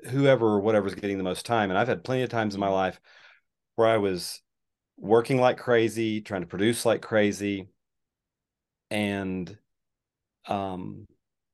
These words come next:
Speaker 1: I was neglecting, like, when I used to be on the road, Kathy was always faithful to be reading the Bible to the children at night, to be singing hymns, to be praying with them.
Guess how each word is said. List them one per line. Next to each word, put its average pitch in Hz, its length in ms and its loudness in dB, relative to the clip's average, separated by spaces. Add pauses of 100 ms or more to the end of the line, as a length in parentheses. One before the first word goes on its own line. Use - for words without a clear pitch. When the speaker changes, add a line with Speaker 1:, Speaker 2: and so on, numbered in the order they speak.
(420)
Speaker 1:
I 110 60 4
was 110 140 2
neglecting, 95 880 -2 (560)
like, 120 220 2
when 131 200 -4
I 143 160 4
used 131 240 -2
to 110 60 -12
be 113 80 2
on 104 80 0
the 92 60 -4
road, 87 340 -2 (920)
Kathy 139 320 2
was 123 140 0
always 95 300 2
faithful 131 520 -4 (380)
to - 80 -12
be 107 140 2
reading 98 240 -2
the 95 80 -4
Bible 95 320 2
to 95 80 -6
the 87 80 -8
children 90 340 -2
at 87 60 -12
night, 104 320 -2
to 92 80 -14
be 87 140 -6
singing 101 360 -2
hymns, 98 600 -4 (380)
to 98 100 -10
be 92 280 -4 (120)
praying 101 340 2
with 98 140 -6
them. 98 460 -6